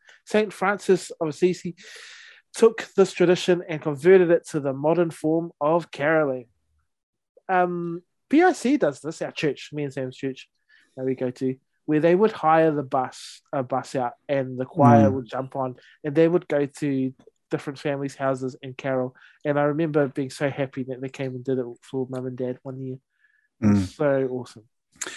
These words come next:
Speaker 2: You don't see it happening at all anymore, really. I even remember even before, you know, growing up, there, it wasn't just, uh, our church doing it. There were, like, groups that would go around singing, um, carols and stuff. But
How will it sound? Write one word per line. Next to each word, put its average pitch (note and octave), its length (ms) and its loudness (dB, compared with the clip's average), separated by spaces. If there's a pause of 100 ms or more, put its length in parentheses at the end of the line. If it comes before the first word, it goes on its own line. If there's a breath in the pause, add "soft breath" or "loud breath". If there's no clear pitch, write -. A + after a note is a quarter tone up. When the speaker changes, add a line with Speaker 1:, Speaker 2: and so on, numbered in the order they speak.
(200 loud breath)
Speaker 2:
You D3+ 120 6
don't C4 200 4
see F#3 600 2 (300)
it D#3+ 120 0
happening A#2+ 800 2 (500)
at A2+ 140 2
all C3+ 240 4
anymore, F#2+ 360 -2
really. A#2+ 220 0
I D3+ 200 2
even F3 220 0
remember C#3 300 0
even B2 220 0
before, A#2 500 -4 (720 loud breath)
you A#2+ 60 -4
know, A2 40 0
growing G#2+ 320 4
up, G2 140 -2 (140)
there, A2 160 0
it - 140 -16
wasn't G#2+ 360 -2
just, - 420 -4
uh, G2+ 260 -2
our G#2 160 2
church B2+ 280 0
doing G#2 140 -2
it. F2+ 100 -6
There G#2 140 -4
were, G2+ 180 0
like, F#2 220 -6
groups - 300 -8
that G2 160 -2
would F#2 120 -10
go G2+ 140 2
around F#2+ 420 -2 (640 loud breath)
singing, G2+ 480 0
um, F#2+ 420 -4 (400)
carols B2 460 4
and G2 80 -8
stuff. - 280 -12
But G2+ 280 -2